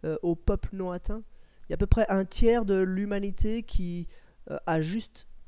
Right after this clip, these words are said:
pas accès au message de l'Évangile. Et je crois que, euh, voilà, un, un de nos rôles en tant que chrétiens, c'est de, de, de, de militer, d'être sensible, de, d'annoncer l'Évangile,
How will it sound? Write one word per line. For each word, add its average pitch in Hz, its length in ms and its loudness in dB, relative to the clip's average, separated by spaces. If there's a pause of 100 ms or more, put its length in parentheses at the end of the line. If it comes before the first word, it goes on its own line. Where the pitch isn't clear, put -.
pas 247 400 2
accès 214 800 2 (240)
au 170 140 0
message 180 540 4
de 175 100 -4
l'Évangile. 170 640 -6 (680)
Et 156 60 -4
je - 60 2
crois 196 180 0
que, 170 300 -2 (420)
euh, 151 220 -4 (200)
voilà, 165 600 -4
un, 180 60 -4
un 180 40 0
de 185 60 -4
nos 175 240 2
rôles 170 540 4
en 151 100 -8
tant 160 100 -10
que 160 100 -12
chrétiens, 208 420 -2
c'est - 140 4
de, 156 120 -6
de, 147 180 -4
de, 147 140 -8
de 151 340 -10
militer, 185 560 2
d'être 175 200 -4
sensible, 208 800 0
de, 160 180 0 (340)
d'annoncer 220 680 4
l'Évangile, 202 640 0